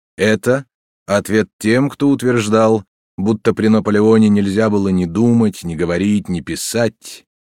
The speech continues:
и будто правдивость неизбежно вызывала его непримиримую вражду. Спору нет, правдивость нередко лишала человека расположения императора, но, обладая возвышенным и твердым характером,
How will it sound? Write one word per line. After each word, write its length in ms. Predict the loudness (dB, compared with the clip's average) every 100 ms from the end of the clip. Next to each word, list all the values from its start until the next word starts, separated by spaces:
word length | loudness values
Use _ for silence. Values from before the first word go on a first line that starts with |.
| _
и 100 | -8
будто 360 | -2 -2 0 -2
правдивость 880 | 0 0 2 0 2 0 -2 -6 -4
неизбежно 760 | 2 2 2 0 0 0 0
вызывала 520 | 0 0 -2 0 0 2
его 220 | 0 2
непримиримую 800 | 2 2 2 0 2 2 2 2
вражду. 680 | 0 -4 -4 -4 -4 -4 -8 _ _ _ _ _ _ _ _ _ _
Спору 380 | -18 -4 0 2
нет, 420 | 2 2 0 -14 _ _ _ _
правдивость 840 | -4 -2 0 0 0 -4 -10 -14 -4
нередко 420 | 0 0 0 -2
лишала 520 | -2 0 0 0 -2
человека 520 | -4 -4 -2 -2 -2
расположения 680 | -6 -4 -4 -4 -2 -4 -4
императора, 720 | -6 -6 -4 -4 -6 -8 -12 _ _ _ _ _ _ -4
но, 120 | -2
обладая 420 | 0 2 2 2
возвышенным 680 | 2 2 2 0 0 2 2
и 40 |
твердым 460 | 0 -2 -4 -2 -2
характером, 800 | -2 -2 0 -2 -2 0 2 0